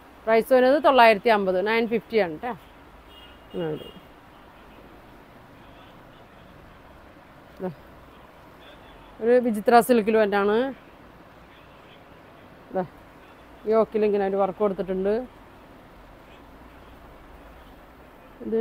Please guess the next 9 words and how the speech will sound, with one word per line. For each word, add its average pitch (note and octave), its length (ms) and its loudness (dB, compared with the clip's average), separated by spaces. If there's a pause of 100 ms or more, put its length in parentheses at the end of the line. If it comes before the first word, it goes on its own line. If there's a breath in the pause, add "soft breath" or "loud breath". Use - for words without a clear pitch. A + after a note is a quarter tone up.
lining G#3+ 320 4
ഉണ്ടോ? F#3 160 0 (960)
ലൈനിങ്ങും A#3+ 460 4
തന്നെ A3+ 180 2
ഉണ്ട് F3+ 160 0
ട്ടോ. A#3 120 2 (1700)
ഇങ്ങനെ G#3 240 0
വരും. E3 220 -4 (1400)
ഇങ്ങനെ G#3 200 0